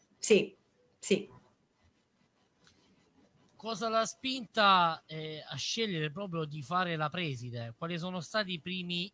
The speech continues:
Speaker 2: input che hanno dato a lei, come diceva, quella, quella miccia da far scattare, "Io voglio diventare dirigente"?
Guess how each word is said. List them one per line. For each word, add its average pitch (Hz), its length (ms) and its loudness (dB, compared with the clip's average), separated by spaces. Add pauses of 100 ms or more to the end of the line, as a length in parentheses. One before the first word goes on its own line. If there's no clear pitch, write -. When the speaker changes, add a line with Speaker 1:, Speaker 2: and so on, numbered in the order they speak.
(140)
Speaker 2:
input 156 840 -8
che 139 100 -8
hanno 156 180 -8
dato 151 580 -4 (520)
a 151 100 -8
lei, 190 520 0
come 160 180 -10
diceva, 165 180 -4
quella, 165 300 -2 (100)
quella 180 280 -2
miccia 180 500 -6
da 143 100 -6
far 160 140 -6
scattare, 165 400 -14
"Io 139 120 -18
voglio 170 200 -12
diventare 156 460 -16
dirigente"? 123 720 -20